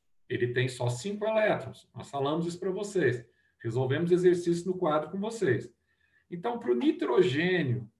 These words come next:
ficar com oito, ele tem que compartilhar três. Então, no caso do nitrogênio aqui, ó, ele compartilha três elétrons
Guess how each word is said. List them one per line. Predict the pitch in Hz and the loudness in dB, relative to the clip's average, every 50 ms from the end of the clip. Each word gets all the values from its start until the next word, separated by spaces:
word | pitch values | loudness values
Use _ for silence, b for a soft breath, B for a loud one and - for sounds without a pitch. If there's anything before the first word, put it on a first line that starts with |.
| _ _ | _ _
ficar | - 127 120 - 143 135 131 | -10 -10 -8 -2 -2 -2 -2
com | 127 - 123 117 | -2 -2 -2 2
oito, | 110 - 165 196 208 208 190 - - 104 - | 4 6 6 8 6 6 4 0 -6 -8 -2
ele | 123 123 127 | 0 0 0
tem | - - 170 175 | 0 0 -2 -4
que | 170 - | -4 -4
compartilhar | - - 202 247 240 - 226 220 196 202 - 180 139 131 139 160 175 | -2 -2 -2 -2 0 -2 -2 -2 -2 -2 -2 2 4 4 4 4 2
três. | - - 214 202 180 139 120 120 - - - _ _ _ _ _ _ _ _ _ _ - | -2 0 4 6 6 6 4 -2 -8 -14 -20 _ _ _ _ _ _ _ _ _ _ -14
Então, | 120 123 139 143 165 | -8 -4 -2 -2 0
no | - - | -2 -2
caso | - 170 147 139 131 123 120 113 | -2 0 2 2 2 2 2 6
do | 120 123 123 113 101 - - - _ _ _ _ _ _ _ _ _ _ _ _ _ _ | 8 8 8 8 6 2 -4 -12 _ _ _ _ _ _ _ _ _ _ _ _ _ _
nitrogênio | - 127 131 127 123 147 135 127 117 117 123 117 110 104 | -6 -6 -4 -2 0 2 4 4 4 4 2 2 2 0
aqui, | - - 180 214 214 | -2 -2 -2 2 4
ó, | 156 | 4
ele | 127 120 | 2 2
compartilha | - - 143 143 135 151 139 123 123 - 123 113 117 | 0 -4 -8 -4 -2 0 0 0 0 -2 -2 -2 -2
três | 117 - 120 123 123 120 120 | -2 2 2 2 4 4 0
elétrons | 117 113 120 135 160 202 220 - - 131 117 - - - | 0 0 2 2 2 2 2 0 -4 -6 -6 -6 -8 -14